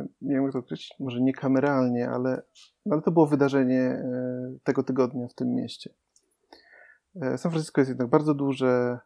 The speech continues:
e, bardzo dużo ludzi, m, dużo ciaśniej. Tutaj było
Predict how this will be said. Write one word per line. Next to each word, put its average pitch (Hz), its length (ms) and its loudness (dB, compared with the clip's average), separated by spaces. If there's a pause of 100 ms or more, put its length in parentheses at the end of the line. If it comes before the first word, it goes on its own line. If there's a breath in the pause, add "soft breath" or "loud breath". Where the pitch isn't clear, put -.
(240)
e, 127 220 -8
bardzo 143 240 0
dużo 139 200 0
ludzi, 127 600 0 (460 soft breath)
m, 135 220 -4
dużo 135 200 -4
ciaśniej. 139 640 -2 (460 soft breath)
Tutaj 127 540 2 (360)
było 127 240 -2